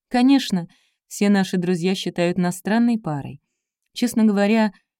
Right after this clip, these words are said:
никогда не думала, что смогу полюбить такого человека, как Тед. Знаете, кто его отец? Окружной судья. Но в нем есть что-то такое, даже не знаю, теплота.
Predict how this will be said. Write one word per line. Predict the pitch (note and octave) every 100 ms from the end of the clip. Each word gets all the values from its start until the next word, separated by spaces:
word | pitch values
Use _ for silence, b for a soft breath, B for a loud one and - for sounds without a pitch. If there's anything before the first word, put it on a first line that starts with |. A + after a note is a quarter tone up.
| -
никогда | G3 F#3+ F3+ F3+
не | A3 B3+
думала, | C4+ A3+ E3+
что | D#3 E3+
смогу | - F#3 F#3
полюбить | F#3 F#3 F3 F#3
такого | - - F3 F3
человека, | - E3+ E3+ F3+ F3+
как | F#3+ F#3
Тед. | - F#3+ C#3 _ _ _ _ _ -
Знаете, | D3 F#3 C#4+ F4
кто | - C#4+
его | B3+ A#3+ -
отец? | B3 - F3+ - - _ _
Окружной | - A3 B3+ A#3+ B3
судья. | A#3+ D4+ C4 F#3 C#3 C#3 _ _ _ _ _ -
Но | G3
в | G3+
нем | A#3 C4
есть | A#3 A3
что-то | - A3+ A3
такое, | G3 G#3 - A#3+ A3+ G#3+ G3 b b _ _ -
даже | E3 D#3+
не | E3
знаю, | E3 F3 D#3+ D3+ D#3 - _ _ _ _ _
теплота. | - F#3+ A3+ B3 G3 C#3+